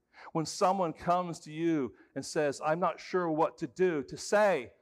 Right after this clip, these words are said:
"Have you been reading the word?" Because the, God uses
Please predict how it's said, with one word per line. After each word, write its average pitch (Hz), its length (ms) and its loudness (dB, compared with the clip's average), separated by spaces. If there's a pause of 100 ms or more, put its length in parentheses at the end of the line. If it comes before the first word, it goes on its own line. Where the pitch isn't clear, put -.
(460)
"Have 170 520 0
you 156 300 -2
been 151 320 -8
reading 131 440 -6
the 143 80 -6
word?" 123 460 -2 (2250)
Because 180 320 0
the, 175 160 0 (960)
God 190 340 4 (140)
uses 160 880 -2